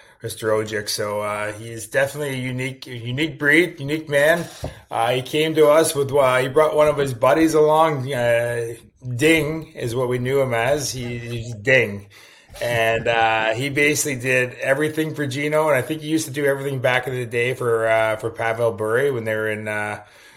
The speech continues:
in Vancouver. Um, so he's a man of, Ding was a, a man of many, uh, skill sets, and he did everything. And, uh, so it was basically a package deal. When we traded Strudwy, Struddy up to Vancouver, we got Gino and his buddy Ding.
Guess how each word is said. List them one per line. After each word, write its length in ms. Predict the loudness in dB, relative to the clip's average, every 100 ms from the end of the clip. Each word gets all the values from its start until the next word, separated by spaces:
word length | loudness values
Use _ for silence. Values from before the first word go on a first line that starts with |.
| _
in 160 | -8 -2
Vancouver. 720 | 0 0 -4 -2 -2 -2 -8 _ _ -6
Um, 540 | -2 -2 -2 -6 -8
so 260 | -4 -4 -2
he's 140 | -2
a 200 | -4 -4
man 260 | -4 -4 -4
of, 340 | -6 -8 -4
Ding 240 | -2 0
was 220 | 0 0 2
a, 480 | 2 0 -2 -4
a 40 | -4
man 360 | -2 0 2
of 220 | 0 -4 -8
many, 580 | -2 -2 0 -4 0
uh, 240 | 0 2 0
skill 340 | -2 4 4
sets, 640 | 4 2 2 0 -4 -6 -16 _ _ -6
and 100 | -4
he 80 |
did 200 | 0 4
everything. 640 | 6 6 4 0 -2 -2 -2
And, 280 | -6 -2
uh, 260 | 0 2 2
so 140 | -2
it 40 | -4
was 100 | -2
basically 340 | -4 -4 -2
a 40 | -2
package 560 | 0 2 2 0 -6
deal. 320 | -4 0 2 2
When 180 | -2
we 100 | -4
traded 340 | -6 -4 -4 -4
Strudwy, 520 | -2 -2 0 -2 -4
Struddy 480 | -4 0 2 4 2
up 140 | 0
to 80 | -2
Vancouver, 720 | 0 0 0 -2 0 0 -2
we 200 | -4 -4
got 340 | -2 0 0 -4
Gino 400 | -6 -2 -2 -2
and 120 | -2
his 120 | -4
buddy 280 | -2 -2 -2
Ding. 480 | -2 -2 -2 -6